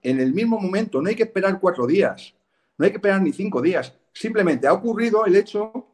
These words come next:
y automáticamente tener, eh, esos policías unas cámaras y decir, pues lo mismo, lo mismo que pasa en Estados Unidos. Sale una voz autorizada con las imágenes y dice, "Mire, ha pasado esto, esto y esto y esto". La persona ha sido, el motivo de intervención ha sido una llamada de vecinos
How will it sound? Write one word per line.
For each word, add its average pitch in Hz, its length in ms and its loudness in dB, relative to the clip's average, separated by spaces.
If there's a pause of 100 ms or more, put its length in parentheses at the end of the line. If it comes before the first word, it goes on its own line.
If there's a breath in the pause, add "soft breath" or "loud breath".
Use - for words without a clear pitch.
(540 soft breath)
y 147 160 2
automáticamente 180 880 -2 (480)
tener, 147 580 0
eh, 113 540 -2
esos 185 200 -4
policías 180 480 0
unas 180 180 -4
cámaras 190 460 -2
y 135 100 -2
decir, 131 500 0 (140)
pues - 140 -14
lo 101 60 -10
mismo, 214 340 0
lo 135 80 -4
mismo 180 240 2
que 190 100 4 (220)
pasa 151 220 -2
en 139 60 2 (220)
Estados 113 280 0
Unidos. 147 420 -2 (460 soft breath)
Sale 170 260 6
una 175 120 2
voz 175 160 0
autorizada 190 640 -2
con 127 120 -2
las 123 160 -6
imágenes 190 520 -4
y 139 60 -10
dice, 127 160 -6
"Mire, 135 340 -6
ha 190 100 -2
pasado 196 420 0
esto, 180 360 -2
esto 208 300 -2
y 202 100 -2
esto 240 200 -2
y 156 120 2
esto". 110 320 -4 (280 soft breath)
La 117 160 0
persona 123 400 -2
ha 120 120 -4
sido, 131 360 2
el 120 200 -2
motivo 127 240 0
de 151 80 2
intervención 147 340 -2
ha 139 60 -2
sido 139 140 -6
una 135 100 0
llamada 135 260 2
de 143 80 -6
vecinos 247 480 -12